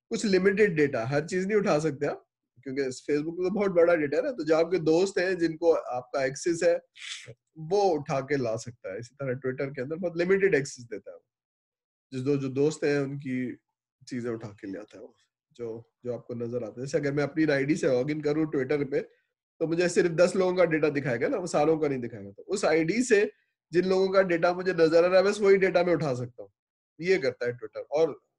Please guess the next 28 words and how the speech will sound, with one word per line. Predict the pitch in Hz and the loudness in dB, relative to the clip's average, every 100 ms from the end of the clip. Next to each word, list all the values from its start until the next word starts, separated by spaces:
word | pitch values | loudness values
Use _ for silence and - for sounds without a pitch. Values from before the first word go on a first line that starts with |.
| _ 165 | _ -2
पूरा | 175 | 0
नहीं | 214 240 | 2 0
access | 139 - 127 | -2 -4 -10
देता | 117 117 | -12 -12
वो | 123 | -12
आपको, | 123 _ - _ _ - - _ 156 | -12 _ -20 _ _ -20 -20 _ -6
ये | |
हर | 143 156 | 0 0
एक | 196 | 2
का | 185 | 2
data | 175 170 170 | 2 2 0
नहीं | 180 | 0
access | 143 131 110 | -2 -6 -12
देता | 110 98 | -12 -12
है, | 101 - _ _ _ _ _ _ | -20 -20 _ _ _ _ _ _
ठीक | 156 214 | -12 -8
है। | 185 | -8
जबकि | - 165 | -2 2
website | 160 165 196 175 | 4 4 2 0
पे | 165 | 0
तो | 170 | 0
आप | 160 | 2
कह | 156 | 2
रहे | 156 | 2
हैं | 156 | 2
कि | 147 | 0
वो | 135 | -2
डेटा | 131 127 143 127 - | -2 -2 -2 -2 -8